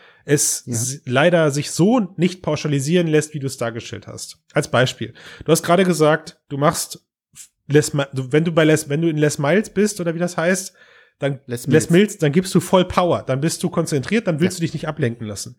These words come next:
Speaker 1: Ich behaupte, ein, ein, eine Person, die im Park joggen geht oder die sich jetzt für fünfundvierzig Minuten Powerspin, ähm, entscheidet, die, die macht das ja auch mit dem Wissen, ich kann währenddessen nicht auf mein Handy glotzen und trotzdem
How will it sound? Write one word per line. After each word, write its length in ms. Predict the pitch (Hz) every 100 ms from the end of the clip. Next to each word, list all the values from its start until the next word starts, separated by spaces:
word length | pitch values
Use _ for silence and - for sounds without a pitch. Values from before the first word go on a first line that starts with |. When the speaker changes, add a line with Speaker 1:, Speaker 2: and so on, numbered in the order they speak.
| _ - - -
Speaker 1:
Ich 140 | -
behaupte, 760 | - 160 - - 151 170 170 _
ein, 280 | - 139 143
ein, 140 | 143 139
eine 180 | 139 143
Person, 460 | 143 127 156 170
die 100 | 139
im 160 | 143 127
Park 320 | - 151 - -
joggen 300 | 160 190 165
geht 260 | 117 127
oder 280 | 117 113 110 - - _ _ _ -
die 100 | 147
sich 220 | 139 143
jetzt 180 | 151 -
für 280 | - 139 131
fünfundvierzig 580 | - 190 185 185 180 135
Minuten 320 | 156 160 143
Powerspin, 960 | 123 170 185 165 143 - 143 135 120 - _ _ -
ähm, 480 | 120 117 117 113 117
entscheidet, 680 | 131 127 170 196 131 147 - _ _ _ -
die, 200 | 147 165 -
die 100 | 151
macht 240 | 156 -
das 160 | 160 -
ja 100 | 127
auch 140 | 151
mit 140 | 160 156
dem 100 | 135
Wissen, 240 | 143 151
ich 140 | 127
kann 160 | - 139
währenddessen 460 | 135 127 123 127 135
nicht 140 | 123
auf 120 | 117
mein 100 | 117
Handy 200 | 120 160
glotzen 360 | - 110 110 107
und 120 | 110
trotzdem 500 | - 151 - 131 135